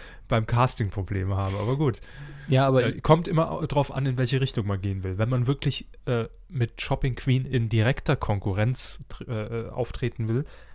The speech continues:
Speaker 1: dann muss man natürlich auch gucken, dass man Kandidatinnen auch findet, die, äh, die auch sympathisch sind und, und vorzeigbar.
Speaker 2: <laughs> Vorzeigbar? Schön, schöner Begriff im Bereich Casting.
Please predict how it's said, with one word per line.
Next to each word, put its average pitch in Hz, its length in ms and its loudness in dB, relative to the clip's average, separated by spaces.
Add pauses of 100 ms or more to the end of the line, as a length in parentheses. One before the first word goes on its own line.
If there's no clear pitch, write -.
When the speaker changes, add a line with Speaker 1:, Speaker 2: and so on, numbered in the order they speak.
(160)
Speaker 1:
dann 107 260 0
muss 131 220 2
man 120 100 2
natürlich 117 380 2
auch 101 100 0
gucken, 120 260 -2
dass 104 140 -4
man 98 160 -4
Kandidatinnen 101 840 -2
auch 113 160 -8
findet, 98 420 -4
die, 98 200 -4
äh, 92 280 -8 (540)
die 110 80 -8
auch - 340 -10 (920)
sympathisch 110 600 2
sind 101 240 0
und, 101 260 -6
und 107 160 -8
vorzeigbar. 104 760 -8 (500)
Speaker 2:
<laughs> - 0 - (320)
Vorzeigbar? 277 960 -2 (3000)
Schön, 175 340 6
schöner 180 300 6
Begriff 156 380 2
im 135 200 0
Bereich 135 340 -2
Casting. 123 460 0